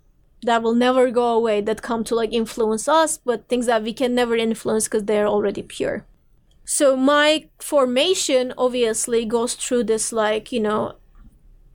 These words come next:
absolute questioning of all morals and all ideals, right? So for anyone who has been influenced by Nietzsche, Marx, Freud, which I have been very much, it's kinda, like, almost funny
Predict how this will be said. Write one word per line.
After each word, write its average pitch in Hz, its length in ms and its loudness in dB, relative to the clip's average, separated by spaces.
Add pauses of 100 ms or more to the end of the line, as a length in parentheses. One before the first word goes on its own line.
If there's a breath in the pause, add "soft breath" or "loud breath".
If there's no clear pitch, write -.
absolute 254 520 0
questioning 247 540 -4
of 226 140 -6
all 277 260 0
morals 233 760 -2 (100)
and 240 140 0
all 247 160 4
ideals, 254 800 -2 (180)
right? 262 300 0
So 233 400 -2
for 226 360 -2
anyone 254 540 0
who 247 180 -6
has 240 120 -2
been 233 160 -2
influenced 233 480 -4
by 220 180 0
Nietzsche, 247 540 -2
Marx, 226 440 -2
Freud, 240 420 -2
which 220 200 -6
I 214 140 0
have 220 320 -4
been - 320 -6 (520 soft breath)
very 220 220 0
much, 240 500 -4 (320 loud breath)
it's - 140 -4
kinda, 285 300 2
like, 262 240 0
almost 247 640 -2
funny - 640 -2